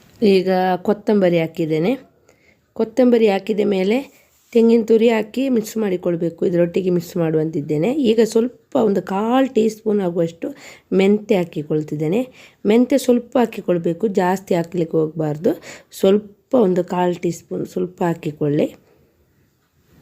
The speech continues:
ಮೆಂತ್ಯ ಹಾಕಿದ ಮೇಲೆ ಇದಕ್ಕೆ ಈಗ ತೆಂಗಿನ ತುರಿ ಹಾಕಿ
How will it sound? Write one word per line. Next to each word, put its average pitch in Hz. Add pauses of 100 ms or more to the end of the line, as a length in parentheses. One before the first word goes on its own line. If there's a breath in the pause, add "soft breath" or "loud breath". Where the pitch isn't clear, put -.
(2000)
ಮೆಂತ್ಯ 220
ಹಾಕಿದ 214
ಮೇಲೆ 196 (320)
ಇದಕ್ಕೆ 180
ಈಗ 175 (640 soft breath)
ತೆಂಗಿನ 202
ತುರಿ 156
ಹಾಕಿ 156